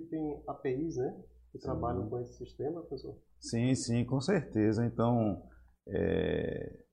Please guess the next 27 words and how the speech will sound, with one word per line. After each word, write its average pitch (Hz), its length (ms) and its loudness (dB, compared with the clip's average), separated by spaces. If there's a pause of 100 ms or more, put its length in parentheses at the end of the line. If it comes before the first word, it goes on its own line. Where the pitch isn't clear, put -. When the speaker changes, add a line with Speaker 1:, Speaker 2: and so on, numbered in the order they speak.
(180)
Speaker 2:
Eu 120 140 4
vou 143 100 8
dar 147 140 10
um 170 60 12
exemplo 147 400 10
aqui, 117 680 6 (420)
é, 80 300 4 (180)
básico, 117 720 10
mas 123 420 8
muito 123 420 4
claro. 92 520 4 (440)
E 127 100 4
depois, 127 720 8
se, 107 500 0 (800)
é, 85 160 2
o 90 40 2
senhor 101 200 2
me 101 60 2
permitir, 107 440 4
professor, 98 480 2
eu - 40 -4 (120)
queria 117 240 6
também 113 340 4
citar 107 360 2
algumas 107 380 4
curiosidades 110 960 2
sobre 98 580 0